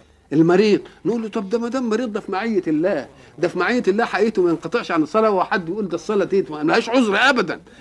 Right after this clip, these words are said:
يبقى يصلي، ما صلاش قائم يصلي إيه؟ ما قدرش قاعد يصلي إيه؟ مضطجع، ما قدرش يحرك مش عارف إيه يصلي برموش إيه عينيه، ي-، يجري أعمال الصلاة على إيه؟ على قلب.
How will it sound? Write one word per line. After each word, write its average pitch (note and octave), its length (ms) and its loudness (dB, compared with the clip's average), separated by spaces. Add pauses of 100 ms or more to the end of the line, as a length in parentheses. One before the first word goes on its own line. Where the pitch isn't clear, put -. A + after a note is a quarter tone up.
(120)
يبقى F3 260 4
يصلي، G3 380 0
ما F#3+ 160 -2
صلاش F#3+ 460 -2
قائم F#3+ 400 0
يصلي G3 360 0
إيه؟ A3 300 6 (500)
ما F3+ 120 6
قدرش G3 360 2
قاعد G#3 420 0
يصلي G#3+ 380 0
إيه؟ A3 600 4
مضطجع، G3 600 2
ما G#3 200 2
قدرش G3+ 400 0
يحرك A#3 720 0
مش G#3+ 300 0
عارف A#3 220 2
إيه A3+ 120 -2
يصلي A3+ 340 2
برموش G#3+ 320 2
إيه A#3+ 300 4
عينيه، A3 380 2 (260)
ي-، F#3 40 0 (240)
يجري A3 380 4
أعمال G#3+ 340 2
الصلاة A3 340 2
على A3 220 2
إيه؟ A#3+ 300 4 (400)
على F3 180 2
قلب. A#3 300 0